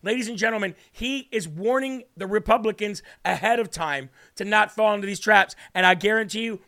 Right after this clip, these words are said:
they'll fall into them and will say, "What? Trump was right again." But anyway, Trump vowed to never, ever cut Social Security,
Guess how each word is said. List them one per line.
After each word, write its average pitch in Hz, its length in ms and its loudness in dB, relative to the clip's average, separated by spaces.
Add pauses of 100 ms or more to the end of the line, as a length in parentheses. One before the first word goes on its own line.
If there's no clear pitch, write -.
(140)
they'll 156 220 2
fall 247 320 2
into 226 180 -2
them 196 220 0 (160)
and 190 220 -4
will 208 160 -2
say, 196 400 4 (160)
"What? 208 480 6 (720)
Trump 196 560 4 (200)
was 180 520 2 (160)
right 165 440 2 (140)
again." 156 500 0
But 214 120 6
anyway, 196 320 2 (520)
Trump 240 320 -4
vowed 214 380 4
to 190 140 -10
never, 208 560 0
ever 208 260 0
cut 208 320 -2
Social 196 320 -4
Security, 165 540 -6